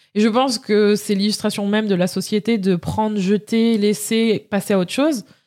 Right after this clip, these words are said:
parce qu'on est habitué à la gratification instantanée et qu'on aime, ça fait du bien, ça fait du bien,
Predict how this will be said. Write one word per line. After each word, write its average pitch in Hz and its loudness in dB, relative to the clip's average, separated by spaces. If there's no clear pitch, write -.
parce 180 -10
qu'on 208 0
est 214 2
habitué 208 0
à 214 4
la 175 2
gratification 190 -4
instantanée 196 0
et 185 0
qu'on 226 -4
aime, 294 2
ça - -8
fait 233 -4
du 214 -2
bien, 220 -2
ça 175 -14
fait 214 -4
du 196 -2
bien, 214 -2